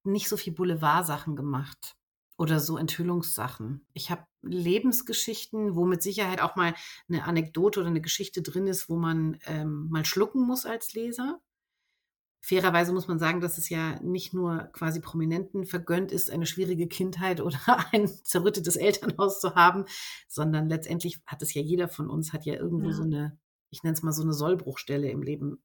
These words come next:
Speaker 1: die auch Jahre später noch juckt oder kratzt oder <laughs> zu schaffen macht oder so.
Speaker 2: Mhm.
Speaker 1: Und deswegen, ich hatte das noch nie, nee. Mhm.
Speaker 2: Bevor wir jetzt noch tiefer so in die Arbeit an sich eintauchen,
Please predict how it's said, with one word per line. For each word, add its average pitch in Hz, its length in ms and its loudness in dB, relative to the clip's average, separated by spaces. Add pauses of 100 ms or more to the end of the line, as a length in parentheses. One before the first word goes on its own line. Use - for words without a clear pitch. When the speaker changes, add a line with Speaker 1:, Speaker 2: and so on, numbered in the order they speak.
(140)
Speaker 1:
die 156 400 2
auch 143 140 -2
Jahre 156 300 4
später 156 360 -2
noch 135 400 -4 (100)
juckt 156 380 -6
oder 127 300 -4 (100)
kratzt - 460 -6
oder 131 180 -4
<laughs> - 0 -
zu - 140 0
schaffen - 360 2
macht 135 280 -4
oder 147 240 -2
so. 139 180 -4
Speaker 2:
Mhm. 180 640 2
Speaker 1:
Und 196 140 0
deswegen, 214 560 4
ich 190 200 -2
hatte 220 340 0 (120)
das 214 240 -2
noch 214 180 -4
nie, 196 260 0
nee. 170 400 -2 (100)
Mhm. 190 300 -8 (120)
Speaker 2:
Bevor 208 420 4
wir 262 60 6
jetzt 247 200 2
noch 233 200 4
tiefer 240 480 2
so 208 260 2
in 202 280 0
die 196 220 0
Arbeit 196 400 2
an 185 160 2
sich 208 280 0
eintauchen, 170 880 0